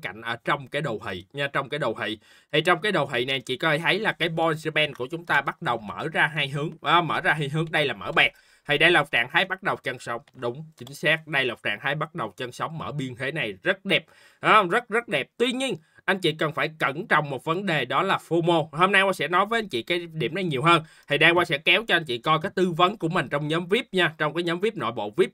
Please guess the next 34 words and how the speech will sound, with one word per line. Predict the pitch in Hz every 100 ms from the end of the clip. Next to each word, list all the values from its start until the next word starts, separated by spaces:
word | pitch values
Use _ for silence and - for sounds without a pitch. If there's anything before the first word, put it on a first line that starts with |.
| -
trong | 156 160
buổi | 170
sáng | - 196 180 247
nha, | 214
bản | 123 123
tin | 165
sáng | 151 165 175 226
nè. | 160 _ _ _
Đây, | - 160
đây | 156 160
là | 160
trong | 147 151
bản | 131 127
tin | - 165
sáng | 160 156 196
nè, | 196 -
bắt | 156 208
đầu | 139
sáng | 123 156 208
là |
chín | 185 175 175
giờ | 151 -
không | 156
hai | 180 170
nè. | 147 117 _ _
Thì | 139
Qua | 160
có | 170
nói | 202 220
với | 226
anh | 226
chị | 185 127
là | 143
gì? | 131 127